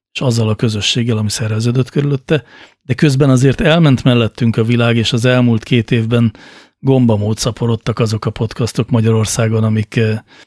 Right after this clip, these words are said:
azzal a céllal jöttek létre, hogy sokan hallgassák őket, és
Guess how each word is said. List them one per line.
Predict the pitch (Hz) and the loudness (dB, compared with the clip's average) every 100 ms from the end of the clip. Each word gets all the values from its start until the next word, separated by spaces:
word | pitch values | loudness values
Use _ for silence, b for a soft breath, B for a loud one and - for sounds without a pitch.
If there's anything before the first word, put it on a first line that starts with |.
| _ _ | _ _
azzal | 123 123 113 | 0 2 0
a | |
céllal | - 135 120 113 | 0 0 2 2
jöttek | 110 - 117 | 0 -2 -2
létre, | 127 110 120 | -2 0 0
hogy | - | 0
sokan | 117 139 | 0 2
hallgassák | 123 131 127 - 123 143 | 2 2 0 0 0 0
őket, | 123 127 | -2 -2
és | 123 - | -2 -4